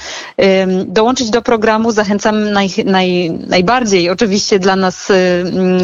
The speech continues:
cenni są darczyńcy, którzy dołączają do programu w sposób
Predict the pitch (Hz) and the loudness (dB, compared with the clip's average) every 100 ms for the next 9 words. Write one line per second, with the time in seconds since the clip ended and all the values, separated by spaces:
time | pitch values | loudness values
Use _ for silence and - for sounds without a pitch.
0 | 180 175 - 214 202 190 - 190 190 - | 2 0 0 0 0 0 0 0 0 -2
1 | 180 180 - 202 202 - 196 185 190 196 | 0 0 0 0 0 0 0 2 0 0
2 | 208 196 196 185 180 - 185 185 185 - | 0 0 0 0 0 0 0 0 -2 -2
3 | 196 - 190 | -2 0 -4